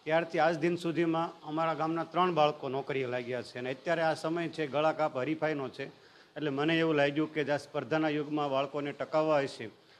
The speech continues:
આપણે ટકવું હશે તો કંઈક વિશેષ મહેનત કરવી પડશે. એના માટે થઈને બાળકોને સ્પર્ધાત્મક પરીક્ષાની તૈયારીઓ કરવા માટે હું રવિવાર કે વેકેશનમાં પણ શાળાએ આવું છું. ગુજરાતી એકસો આઠ શબ્દો એવા છે કે અમારી શાળાના મહિપાલસિંહ ગોહિલે એકસો આઠ અંગ્રેજીનું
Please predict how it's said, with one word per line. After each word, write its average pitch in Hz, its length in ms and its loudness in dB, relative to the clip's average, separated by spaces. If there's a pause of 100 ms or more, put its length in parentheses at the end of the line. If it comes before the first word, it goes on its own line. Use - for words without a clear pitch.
(120)
આપણે 147 260 -2
ટકવું 147 420 -2
હશે 135 200 -6
તો 135 120 -10
કંઈક 135 220 -8
વિશેષ 135 380 -4
મહેનત 135 300 -6
કરવી 165 220 2
પડશે. 127 440 -8 (440)
એના 143 200 0
માટે 139 300 -2
થઈને 139 280 -4
બાળકોને 135 600 -4
સ્પર્ધાત્મક 165 680 0
પરીક્ષાની 143 420 -4
તૈયારીઓ 127 380 -6
કરવા 120 280 -4
માટે 113 360 -8 (500)
હું 131 120 -4
રવિવાર 143 360 2
કે 135 200 -8
વેકેશનમાં 123 580 -6
પણ 120 100 -8
શાળાએ 117 320 -6
આવું 110 300 -8
છું. - 160 -18 (600)
ગુજરાતી 190 440 4
એકસો 185 320 2
આઠ 165 260 2
શબ્દો 156 280 0
એવા 170 300 6
છે 135 280 -4
કે 139 280 -6
અમારી 147 300 0
શાળાના 143 440 -2
મહિપાલસિંહ 135 520 -6
ગોહિલે 143 340 0
એકસો 143 260 -6
આઠ 143 160 -4
અંગ્રેજીનું 156 680 0